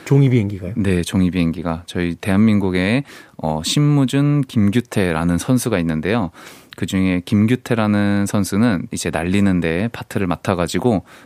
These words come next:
Speaker 2: 고등학교 이 학년 때 이제 세계 기네스 기록을 이렇게 세우게 된 건데.
Speaker 1: 아, 이게 또 만드는 파트, 날리는 파트가 따로
Speaker 2: 아,
Speaker 1: 있군요.
Speaker 2: 다, 다, 다
Speaker 1: 예.
Speaker 2: 다릅니다.
Speaker 1: 오.
Speaker 2: 오리지널 개발자는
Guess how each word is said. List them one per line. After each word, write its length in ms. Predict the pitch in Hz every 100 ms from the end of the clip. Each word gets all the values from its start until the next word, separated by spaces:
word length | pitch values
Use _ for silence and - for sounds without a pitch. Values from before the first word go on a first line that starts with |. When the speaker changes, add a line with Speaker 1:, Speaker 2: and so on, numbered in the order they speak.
| -
Speaker 2:
고등학교 560 | - 92 110 98 -
이 180 | 87 92
학년 240 | 117 107 85
때 140 | 78
이제 360 | 78 80 76 - _ -
세계 260 | - 113
기네스 380 | 90 117 113 113
기록을 340 | 98 90 82 80
이렇게 240 | 90 85
세우게 300 | - 101 90
된 180 | 85 80
건데. 320 | 80 80 98
Speaker 1:
아, 120 | - 117
이게 100 | 127
또 100 | 147
만드는 540 | 98 127 135 151 143
파트, 340 | - - -
날리는 460 | 139 - 101 135 143
파트가 380 | 110 - 147 -
따로 240 | 151 220
Speaker 2:
아, 100 | 190
Speaker 1:
있군요. 480 | 120 147 127 175 160
Speaker 2:
다, 80 | 117
다, 60 |
다 20 | 107
Speaker 1:
예. 40 |
Speaker 2:
다릅니다. 440 | 107 101 92 92 92 - 123
Speaker 1:
오. 880 | 123 123 123 120 113 104 98 95
Speaker 2:
오리지널 480 | 107 120 113 117 110
개발자는 1000 | - 95 120 113 - 104 98 110 139